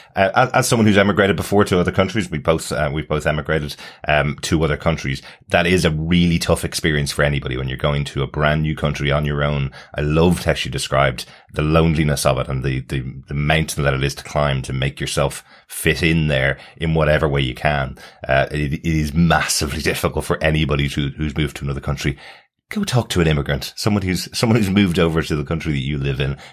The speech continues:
Talk to them, welcome them, welcome them there, because it's really difficult to penetrate, especially if you're not someone that goes to some kind of community group or to, uh, or to a church like, uh, like Muniba's gone to here. They can become the only family that you have in a country. So,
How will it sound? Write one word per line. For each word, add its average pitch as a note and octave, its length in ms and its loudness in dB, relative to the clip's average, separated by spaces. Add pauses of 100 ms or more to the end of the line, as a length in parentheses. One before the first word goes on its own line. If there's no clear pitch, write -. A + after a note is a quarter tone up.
Talk - 240 0
to - 100 -6
them, C2 200 -8 (120)
welcome F#2 420 4
them, D2+ 140 2 (120)
welcome F2 340 2
them D2 120 0
there, C2+ 180 -2
because C#2 240 -4
it's C#2+ 160 -6
really D#2+ 320 2
difficult E2 420 -2
to D2+ 80 -6
penetrate, D2+ 540 -2 (240)
especially D#2+ 440 -2
if - 140 -6
you're D#2+ 80 2
not D2+ 340 0 (200)
someone D2 300 0
that C#2 120 -4
goes D2 300 0
to D2+ 340 0 (200)
some D2+ 280 0
kind C#2+ 200 2
of C#2 100 -6
community C#2+ 420 0
group D2 380 0
or D2+ 180 -2
to, C#2 300 -4 (280)
uh, C2+ 160 2
or F2 120 2
to - 100 -2
a D#2 60 2
church - 340 0
like, C#2 240 0
uh, C2 160 0
like C2+ 160 -2
Muniba's C#2+ 380 -2
gone C#2 200 2
to C#2 140 -4
here. C2 220 0
They C#2 160 0
can C#2 260 -2
become D2 500 -2
the C#2+ 120 2
only C#2+ 300 0
family C#2 340 0
that B1 160 -6
you - 60 -8
have D#2 300 2
in C2+ 100 0
a - 40 -6
country. - 380 -12
So, - 180 -4